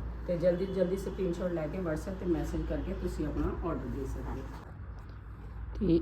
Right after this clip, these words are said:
ਇਹ ਵੀ ਆਪਣੇ ਕੋਲ ਇੱਕ ਹੀ ਕਲਰ ਅਵੇਲੇਬਲ ਹੈ ਜੀ, ਇਹ ਵੀ ਸ਼ਿਮਰ ਪਸ਼ਮੀਨੇ ਦੇ ਵਿੱਚ ਆ। ਬਹੁਤ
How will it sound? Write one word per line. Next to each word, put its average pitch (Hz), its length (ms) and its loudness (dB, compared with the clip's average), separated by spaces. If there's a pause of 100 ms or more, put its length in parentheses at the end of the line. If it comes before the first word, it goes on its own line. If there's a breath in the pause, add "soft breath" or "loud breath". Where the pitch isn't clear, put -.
ਇਹ 214 140 12
ਵੀ 233 120 12
ਆਪਣੇ 208 260 10
ਕੋਲ 196 240 6
ਇੱਕ 185 220 6
ਹੀ 196 40 4
ਕਲਰ 175 360 12
ਅਵੇਲੇਬਲ 170 400 12
ਹੈ 175 80 12
ਜੀ, 196 240 6
ਇਹ 165 120 8
ਵੀ 185 100 10
ਸ਼ਿਮਰ 170 300 8
ਪਸ਼ਮੀਨੇ 165 440 6
ਦੇ 165 80 6
ਵਿੱਚ 170 220 4
ਆ। 170 60 4 (240)
ਬਹੁਤ 165 260 6